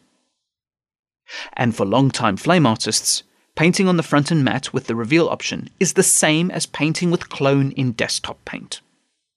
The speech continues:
So as an example, I want to remove the tracking markers on the screen and have a matching matte to composite with.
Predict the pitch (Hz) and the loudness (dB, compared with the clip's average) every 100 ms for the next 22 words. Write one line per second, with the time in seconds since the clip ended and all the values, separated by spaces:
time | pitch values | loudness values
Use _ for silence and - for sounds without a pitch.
0 | _ _ _ _ _ _ - - - - | _ _ _ _ _ _ -18 -16 -8 0
1 | 107 - 123 113 101 131 151 147 - 110 | 0 2 2 2 0 0 0 0 0 0
2 | - _ _ _ 226 220 208 175 160 151 | -2 _ _ _ 4 6 4 6 6 6
3 | 185 185 - - 135 - 127 120 117 117 | 4 2 -4 -4 -4 0 2 2 0 -4
4 | 120 110 - - 156 131 107 - _ _ | -2 -2 0 0 2 0 -2 -8 _ _
5 | _ 190 175 170 151 202 254 180 139 107 | _ 4 6 6 4 2 0 2 2 2
6 | 120 - - 156 139 - 123 - - - | -2 -6 -6 -2 -2 0 -2 -2 -8 -14
7 | - | -16